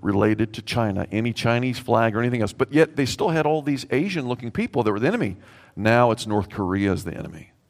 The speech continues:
See how that changed. Same thing happened, uh, similarly. They can't prove it as well, but the newest Top Gun movie originally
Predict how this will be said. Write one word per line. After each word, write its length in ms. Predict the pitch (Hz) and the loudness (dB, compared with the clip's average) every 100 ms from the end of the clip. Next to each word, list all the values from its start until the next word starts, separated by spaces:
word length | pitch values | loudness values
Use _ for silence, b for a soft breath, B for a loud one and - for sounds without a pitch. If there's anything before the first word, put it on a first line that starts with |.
| _ _ _ _ - | _ _ _ _ -12
See 260 | 64 - - - | -12 -12 -16 -2
how 120 | 78 | 0
that 140 | 82 | 0
changed. 540 | - 107 101 82 - - b b b b b | -2 -4 -4 -6 -14 -20 b b b b b
Same 300 | - 139 139 | 6 8 8
thing 160 | 139 127 | 4 6
happened, 540 | 127 120 123 120 120 | 8 8 6 0 2
uh, 420 | 117 113 107 107 | 4 4 4 0
similarly. 880 | - - 139 131 127 127 127 127 127 127 B B | -8 0 4 6 6 6 4 2 -4 -10 B B
They 80 | - | -12
can't 300 | - 104 92 | -4 -4 -2
prove 260 | 123 123 117 | 2 4 4
it 80 | |
as 100 | 113 | 2
well, 240 | 101 110 104 | 4 4 4
but 180 | 98 - | 2 0
the 120 | 101 | 0
newest 340 | 104 101 95 | 0 -2 -2
Top 240 | - 92 - | -4 -4 0
Gun 240 | 104 101 | -2 0
movie 340 | 95 90 92 | -2 -2 -2
originally 880 | 82 90 123 135 127 120 117 120 113 | -2 4 6 6 4 2 2 0 -4